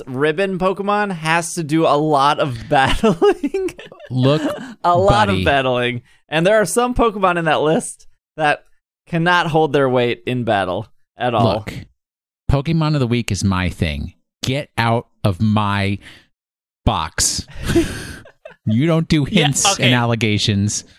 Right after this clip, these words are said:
Speaker 3: But you also have to do a lot of contests. And there are certain <laughs> Pokemon on this list that are going to be way better at that, Rosalia.
Speaker 2: Milotic?
Speaker 1: Milotic,
Speaker 3: Not a
Speaker 1: please.
Speaker 3: It is not Lickitung.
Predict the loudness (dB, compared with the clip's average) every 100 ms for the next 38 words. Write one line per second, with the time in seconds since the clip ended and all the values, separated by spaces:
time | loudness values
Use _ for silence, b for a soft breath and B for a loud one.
0 | -4 0 0 -2 -10 _ _ -6 -4 -2
1 | -2 -2 -2 -4 -4 -4 -2 -2 -2 -2
2 | -4 -4 -2 -2 -6 -6 -8 -12 -18 -20
3 | _ -4 -2 0 0 0 -2 -2 -4 -4
4 | -4 -2 -2 -2 -2 -4 -4 -6 -4 -4
5 | -4 -10 -16 _ _ _ _ _ -2 0
6 | 0 -2 -4 -4 -4 -4 -4 -2 -4 -2
7 | 0 0 0 0 -2 -4 -2 -2 0 -2
8 | -4 -2 -4 -4 -4 -4 -4 -4 -4 -8
9 | -10 _ _ -2 0 0 0 -2 -4 -8
10 | -12 _ _ _ _ _ _ -8 -2 0
11 | 0 -2 -2 -4 -6 -4 -4 -6 -10 -20
12 | _ _ _ _ _ _ -4 -2 -2 -2
13 | 0 0 -2 -4 -4 -6 -4 -4 -6 -10